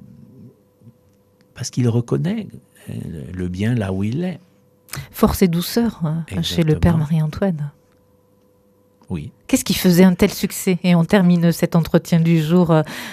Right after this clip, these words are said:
Speaker 2: euh, sur ce succès de son temps du père Marie-Antoine. C'était des foules et des foules
Speaker 1: C'était des
Speaker 2: qui
Speaker 1: foules,
Speaker 2: le,
Speaker 1: pas
Speaker 2: qui l'écoutaient, qui le suivaient.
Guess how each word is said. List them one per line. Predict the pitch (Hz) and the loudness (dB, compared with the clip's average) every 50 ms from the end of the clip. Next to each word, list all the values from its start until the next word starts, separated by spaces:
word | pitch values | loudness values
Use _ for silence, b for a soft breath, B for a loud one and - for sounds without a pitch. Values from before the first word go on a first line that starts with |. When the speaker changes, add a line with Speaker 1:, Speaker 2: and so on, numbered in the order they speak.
| B B | B B
Speaker 2:
euh, | - 160 160 156 151 151 151 147 143 143 139 139 139 135 135 135 135 143 147 | 0 2 2 4 4 2 2 2 0 0 0 -2 -2 -2 -4 -4 -6 -8 -8
sur | - - - 190 185 175 170 170 | -10 -4 0 0 2 2 2 2
ce | 160 - - | 2 0 -4
succès | 175 - - 180 - - - 208 214 208 185 143 | -2 -2 -4 -4 -4 -4 2 4 4 4 4 4
de | 170 170 180 | 2 2 2
son | - - 180 170 | 2 2 0 0
temps | 165 - - 196 214 233 226 185 | 0 2 0 0 2 2 2 2
du | 156 156 | 0 0
père | - 185 175 | 0 0 0
Marie-Antoine. | 170 156 160 165 156 143 147 - - 165 156 151 151 | 0 0 0 0 0 -2 -2 -4 -6 -6 -4 -6 -6
C'était | - - 175 - 196 170 | -6 -6 -2 0 0 4
des | 151 180 | 4 2
foules | 185 - - - 269 196 | 2 2 -2 -2 0 0
et | 147 | 2
des | 135 156 170 | 2 0 -2
foules | - - - 370 370 214 151 147 147 - | -4 -4 -4 -2 0 0 0 -2 -4 -6
Speaker 1:
C'était | - - - - - 117 | -10 -16 -8 -6 -4 -2
des | 117 | 2
Speaker 2:
qui | 123 131 | 2 4
Speaker 1:
foules, | 160 165 | 6 8
Speaker 2:
le, | 165 165 160 | 6 6 4
Speaker 1:
pas | 143 - | 2 -2
Speaker 2:
qui | - - 202 185 | -2 0 2 4
l'écoutaient, | 190 214 214 - 247 240 - - 247 - | 4 4 2 0 -4 -4 -4 -6 -6 -6
qui | - - 196 | -4 -4 0
le | 170 175 170 | 2 2 2
suivaient. | - - - 240 233 - - 320 - | 2 -2 -6 -6 -6 -6 -6 -6 -8